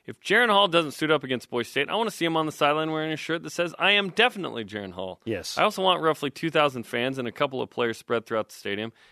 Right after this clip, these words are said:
Speaker 1: and field wearing shirts that say, 'No, I'm Jaren Hall.'"
Speaker 2: <laughs>
Speaker 1: So, listen, it's to the point where even our crew has to identify
Speaker 2: Yes.
Speaker 1: that we're not Jaren Hall.
Speaker 2: Yep.
Speaker 1: So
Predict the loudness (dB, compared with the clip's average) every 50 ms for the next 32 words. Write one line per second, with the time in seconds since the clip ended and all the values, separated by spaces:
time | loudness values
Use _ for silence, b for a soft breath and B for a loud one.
0 | b b -10 -10 -8 -4 -2 0 0 0 0 -2 -2 -2 -2 -2 -2 -4 -4 -6
1 | -12 -18 -8 -2 0 0 0 -2 -4 b b b b _ -4 -2 0 0 0 0
2 | -2 -6 _ _ -8 -4 -4 -2 -2 -4 -4 -8 -10 -12 _ _ _ _ _ _
3 | _ -10 -10 -8 -8 -10 -12 -14 -14 -14 -6 -2 -2 0 2 2 2 4 4 4
4 | 4 4 2 2 2 _ _ _ -20 -20 _ 2 4 4 4 4 2 2 0 0
5 | 0 0 0 -4 -4 -4 -8 _ _ _ _ -8 -8 -8 -8 -8 -6 -4 0 2
6 | 2 0 0 -2 -2 0 2 2 0 0 0 2 4 4 4 4 0 -4 _ _
7 | _ _ _ _ _ -4 -2 -2 0 0 0 -2 0 0 2 2 2 0 -2 -8
8 | -12 -6 -2 0 0 2 2 0 0 -2 -4 -8 -12 _ _ _ _ _ _ _
9 | -2 0 2 2 0 -2 -6 -12 -6 -4 -4 -2 -2 -2 -2 -2 -4 -6 -8 _
10 | _ 0 0 0 2 0 0 -2 -2 -2 0 2 4 4 4 2 0 -2 _ -12
11 | -10 -8 -8 -8 -10 -12 -12 -12 -14 _ 0 2 2 2 2 0 -2 -2 -2 -2
12 | -2 -2 0 2 4 4 4 2 -2 -10 -20 _ -14 -8 -6 -4 -4 -4 -4 -6
13 | -6 -6 -6 -6 -6 -6 0 2 2 4 6 6 6 6 6 4 2